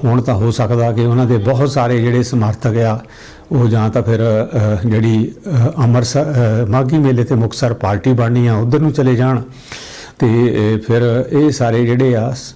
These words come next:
ਆਪੋ ਆਪਣੇ ਥਾਵਾਂ 'ਤੇ ਕਮਜ਼ੋਰ ਹੋ ਜਾਣਗੇ। ਤੇ ਚੋਣਾਂ ਸ਼੍ਰੋਮਣੀ ਕਮੇਟੀ ਦੀਆਂ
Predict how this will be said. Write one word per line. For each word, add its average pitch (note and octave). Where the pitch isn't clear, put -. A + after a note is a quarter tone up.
ਆਪੋ A#2+
ਆਪਣੇ A#2+
ਥਾਵਾਂ A2
'ਤੇ A#2
ਕਮਜ਼ੋਰ A#2
ਹੋ A2+
ਜਾਣਗੇ। G2
ਤੇ G#2+
ਚੋਣਾਂ B2
ਸ਼੍ਰੋਮਣੀ A#2
ਕਮੇਟੀ A2
ਦੀਆਂ A2